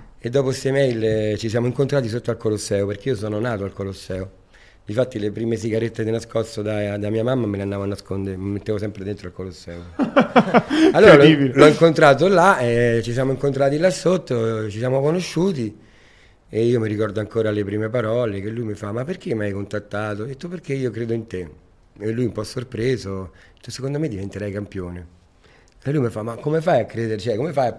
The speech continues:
Speaker 1: cioè, pure lui ci credeva, però, sai, sentirlo dire da uno sconosciuto. Io ho detto: "No, no, no, no, secondo me tu ce la farai, io vedo in te grandi cose."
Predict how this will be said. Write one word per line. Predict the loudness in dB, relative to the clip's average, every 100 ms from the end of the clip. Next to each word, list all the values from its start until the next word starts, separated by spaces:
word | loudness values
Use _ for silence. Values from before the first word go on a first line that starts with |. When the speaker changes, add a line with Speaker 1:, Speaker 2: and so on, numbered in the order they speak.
| -10
Speaker 1:
cioè, | -12
pure | -8 -2 2
lui | 2
ci | 2
credeva, | 0 0 0 0
però, | 0 -2
sai, | 0 -6 -6
sentirlo | -8 -4 -2 0
dire | -2 -2
da | -2
uno | -2 -2
sconosciuto. | -4 -6 -6 -8 -8 -8 -10 -20 -20 -20 -20 -12
Io | -8
ho |
detto: | -6 -2
"No, | -2 -2
no, | -2
no, | -2 -2
no, | -2
secondo | -2 -2 0
me | -2
tu | -4
ce | -4 -2
la | -2
farai, | -2 -2 -2 -4 -4
io | -4 -4 -4
vedo | -4 -4 -4
in | -4
te | -2 -2 -2 -4
grandi | -4 -2 -2
cose." | -2 -4 -6 -10